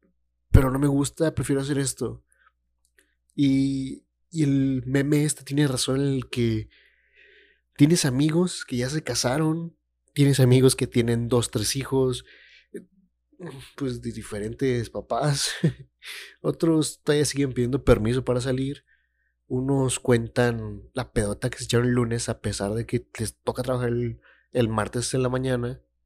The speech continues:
Otros están estudiando para querer ser alguien en la vida, eh, entre, eh, comillas, porque yo insisto que puedes ser alguien en la vida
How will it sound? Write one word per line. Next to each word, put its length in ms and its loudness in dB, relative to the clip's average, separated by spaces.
Otros 360 -2
están 280 -2
estudiando 840 -4
para 300 -10
querer 460 -2
ser 420 0
alguien 360 2
en 100 6
la 80 4
vida, 400 0
eh, 680 -14
entre, 640 -6
eh, 200 -8
comillas, 500 0
porque 520 -10
yo 260 -4
insisto 500 -4
que 140 -6
puedes 320 8
ser 120 -2
alguien 180 0
en 60 -2
la 40 -4
vida 380 -6